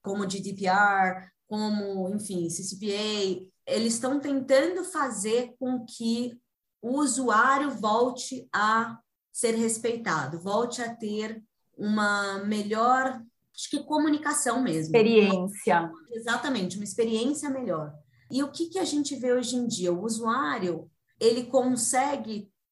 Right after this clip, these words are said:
Speaker 1: ditar um pouco melhor como ele quer consumir o conteúdo, né? Então, uma hora ele tá absorvendo ou lendo um conteúdo no celular,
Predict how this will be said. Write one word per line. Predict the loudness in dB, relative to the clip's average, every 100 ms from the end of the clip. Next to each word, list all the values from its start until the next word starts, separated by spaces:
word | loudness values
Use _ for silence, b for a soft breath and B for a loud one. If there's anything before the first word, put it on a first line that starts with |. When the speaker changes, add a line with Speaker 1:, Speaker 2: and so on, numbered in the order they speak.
| _
Speaker 1:
ditar | -2 -2 2 4
um | 4 0
pouco | 0 -2
melhor | -6 -4 0 2 2 0 -4
como | -2 0
ele | 0
quer | -2 -6
consumir | -4 -4 0 0
o | 0
conteúdo, | -2 -2 -2 -4 -6 -10 _ _
né? | -2 0
Então, | 2 2 0 -2
uma | 4 6
hora | 4
ele | 0
tá | 2 4 4 0 -4
absorvendo | -4 0 -2 0 0 0 2
ou | 2
lendo | 2 0 -2
um |
conteúdo | -4 -4 0 0 0
no | -2
celular, | -4 -4 -2 0 2 0 -4